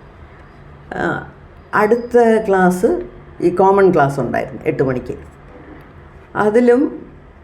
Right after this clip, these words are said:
ഇതിനെക്കുറിച്ചൊന്നും പറയുന്നില്ല, ഈ one to one ക്ലാസ്സിനെ കുറിച്ച് പറയുന്നില്ല.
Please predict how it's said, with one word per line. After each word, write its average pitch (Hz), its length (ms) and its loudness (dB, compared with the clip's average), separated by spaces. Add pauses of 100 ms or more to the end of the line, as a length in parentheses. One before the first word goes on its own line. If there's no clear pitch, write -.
ഇതിനെക്കുറിച്ചൊന്നും 180 720 2
പറയുന്നില്ല, 135 360 0
ഈ 131 160 -2
one 156 200 2
to 196 220 4
one 156 140 0
ക്ലാസ്സിനെ 143 340 -4
കുറിച്ച് 127 240 -6
പറയുന്നില്ല. - 680 -8